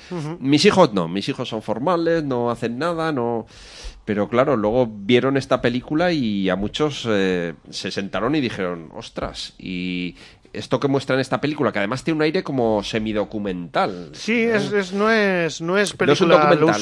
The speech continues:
Speaker 1: uso, ¿no?
Speaker 2: ¿eh? Es,
Speaker 1: Ujú.
Speaker 2: es, pero bueno, podría definirse como un, como un documental dramatizado, por así
Speaker 1: También como
Speaker 2: decirlo,
Speaker 1: el
Speaker 2: ¿no?
Speaker 1: color y todo, cómo está
Speaker 2: Sí, sí,
Speaker 1: grabado,
Speaker 2: sí.
Speaker 1: ¿no? Yo creo que t-, también influye mucho eso, lo que dices tú.
Speaker 2: Eh, muy buena película.
Speaker 1: Y Rosario Dawson,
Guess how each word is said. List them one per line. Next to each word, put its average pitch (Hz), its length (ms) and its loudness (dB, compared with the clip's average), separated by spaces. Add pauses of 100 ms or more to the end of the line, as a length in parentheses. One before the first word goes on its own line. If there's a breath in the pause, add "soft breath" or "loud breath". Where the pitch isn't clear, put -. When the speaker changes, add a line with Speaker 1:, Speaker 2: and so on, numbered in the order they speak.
Speaker 1:
uso, - 60 2
¿no? - 120 4
Speaker 2:
¿eh? 135 100 2
Es, 123 80 -4
Speaker 1:
Ujú. 123 120 -4
Speaker 2:
es, 120 460 -6
pero 110 180 0
bueno, 131 240 2
podría 110 260 -2
definirse 143 400 -2
como 123 160 -6
un, 127 320 -6 (840 loud breath)
como 107 180 0
un 147 60 4
documental 151 480 6
dramatizado, 117 720 -2
por 92 140 -8
así - 100 -8
Speaker 1:
También 160 200 0
como 165 180 4
Speaker 2:
decirlo, 170 180 2
Speaker 1:
el 151 80 2
Speaker 2:
¿no? 120 80 -6
Speaker 1:
color 147 360 6
y 139 80 -2
todo, 147 240 2
cómo 135 140 -4
está 131 160 -4
Speaker 2:
Sí, 120 80 0
sí, 120 60 2
Speaker 1:
grabado, 135 340 4
Speaker 2:
sí. 117 60 0
Speaker 1:
¿no? 160 320 0
Yo 131 120 -4
creo 131 180 -6
que 123 100 -6
t-, 123 180 -8
también 127 260 -8
influye 123 320 -6
mucho 120 240 -8
eso, 110 220 -10
lo 110 120 -12
que 107 80 -10
dices 107 240 0
tú. 104 80 2
Speaker 2:
Eh, 104 340 2
muy 117 140 -2
buena 160 220 0
película. 117 540 -6
Speaker 1:
Y - 100 -2
Rosario 170 380 8
Dawson, 170 420 6